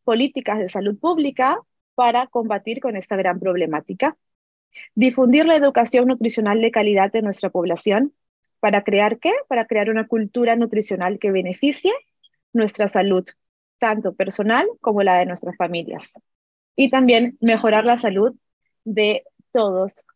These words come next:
los peruanos. ¿Dónde, eh, podemos, eh, laborar? ¿Dónde podemos, eh, trabajar? Pues tenemos un campo de acción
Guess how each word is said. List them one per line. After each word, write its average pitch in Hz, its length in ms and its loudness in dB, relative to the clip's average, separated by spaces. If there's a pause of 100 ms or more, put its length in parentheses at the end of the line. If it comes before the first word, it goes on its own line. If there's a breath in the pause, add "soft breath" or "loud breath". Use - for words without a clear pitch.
los 190 240 -4
peruanos. 135 640 -4 (1800 soft breath)
¿Dónde, 262 840 2
eh, 196 300 2 (180)
podemos, 214 720 0
eh, 170 540 0 (340)
laborar? 196 720 0
¿Dónde 214 340 -8
podemos, 180 720 -2 (520 soft breath)
eh, 160 500 0 (160)
trabajar? 190 520 -2 (420 soft breath)
Pues 240 180 0
tenemos 269 400 0
un 262 80 0
campo 254 280 -2
de 220 80 0
acción 202 380 -4